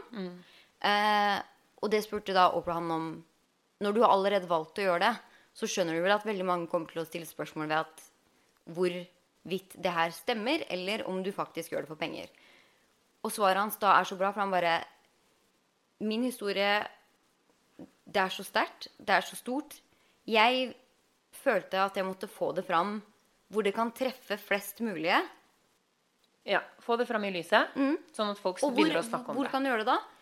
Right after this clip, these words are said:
Speaker 2: Gjør, da, da er det et saksmål da.
Speaker 1: Ja.
Speaker 2: Jeg tror ikke han engang gjorde det, mm, for å vinne penger
Speaker 1: Det
Speaker 2: for det
Speaker 1: virker
Speaker 2: da.
Speaker 1: nesten ikke
Speaker 2: For det
Speaker 1: sånn.
Speaker 2: gjorde han jo ikke.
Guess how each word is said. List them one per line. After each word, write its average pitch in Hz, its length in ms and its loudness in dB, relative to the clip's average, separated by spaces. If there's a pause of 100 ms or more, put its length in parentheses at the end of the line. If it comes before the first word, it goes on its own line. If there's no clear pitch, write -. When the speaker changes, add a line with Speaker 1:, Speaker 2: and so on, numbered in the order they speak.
(380)
Speaker 2:
Gjør, 214 460 -2
da, 240 140 2 (120)
da 226 120 6 (120)
er 165 60 6
det 226 100 0
et - 80 -10
saksmål 175 380 -2
da. - 40 -2
Speaker 1:
Ja. - 60 -4 (240)
Speaker 2:
Jeg 233 120 0
tror 262 180 0
ikke 294 100 0
han 285 100 2
engang 233 300 2
gjorde 208 160 -2
det, 196 560 -2
mm, 202 540 -8
for - 240 -2
å 185 260 0
vinne 160 600 -6 (360)
penger 190 240 -4
Speaker 1:
Det 208 60 -2
Speaker 2:
for - 100 0
det 170 100 -2
Speaker 1:
virker 180 140 4
Speaker 2:
da. 240 100 -2
Speaker 1:
nesten - 220 -12
ikke 170 40 -12
Speaker 2:
For 226 60 2
det 240 60 8
Speaker 1:
sånn. 262 140 6
Speaker 2:
gjorde 185 80 4
han 160 140 0
jo 160 100 -2
ikke. 262 240 -2